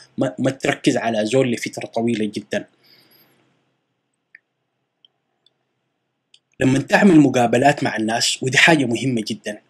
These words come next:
يعني أثناء ال-، ال-، المسيرة، فلنقل إنك أنت لقيت زول أنت بتعرفه، يعني ما الزول اللي ممكن يشك يقول ده قاعد يصور لأتو جهة. أنا قاعد أصور لقيت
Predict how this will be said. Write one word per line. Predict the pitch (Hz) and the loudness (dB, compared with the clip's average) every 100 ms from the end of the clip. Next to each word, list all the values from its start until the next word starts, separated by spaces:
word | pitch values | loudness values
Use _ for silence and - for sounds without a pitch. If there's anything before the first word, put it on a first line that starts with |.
| _ 123 | _ -6
يعني | 117 131 - | -4 -4 -2
أثناء | - 165 170 170 | -2 0 0 0
ال-، | 160 160 117 | -2 -4 -10
ال-، | 107 113 | -8 -6
المسيرة، | 110 117 - 147 135 156 _ _ _ _ | -4 -2 0 2 0 -4 _ _ _ _
فلنقل | - 120 147 156 143 | -8 0 0 2 0
إنك | 143 139 151 | 0 0 -6
أنت | - | -6
لقيت | 123 120 127 143 - | -4 -4 -4 -4 -2
زول | 139 131 131 131 _ _ _ _ _ _ _ _ _ _ _ _ - | 2 2 0 -6 _ _ _ _ _ _ _ _ _ _ _ _ 2
أنت | 165 165 | 2 2
بتعرفه، | 135 143 123 123 - 110 | -2 2 2 2 -4 -2
يعني | 113 113 | -2 -2
ما | 120 139 | 0 0
الزول | 139 147 135 | 4 6 6
اللي | 135 | 4
ممكن | 139 131 | 2 0
يشك | 110 139 - | 0 0 -2
يقول | 127 135 120 | -2 -2 -2
ده | 131 127 | 0 2
قاعد | 117 | 2
يصور | 110 135 120 113 | 2 -2 0 0
لأتو | 107 - | -2 -4
جهة. | 110 113 104 - _ _ _ _ _ _ _ - 135 | -6 -4 -6 -12 _ _ _ _ _ _ _ -6 0
أنا | 139 | 0
قاعد | 135 110 110 - - | 2 0 -2 -10 -10
أصور | - 170 190 196 143 | 0 2 2 0 -4
لقيت | 135 156 | -2 -2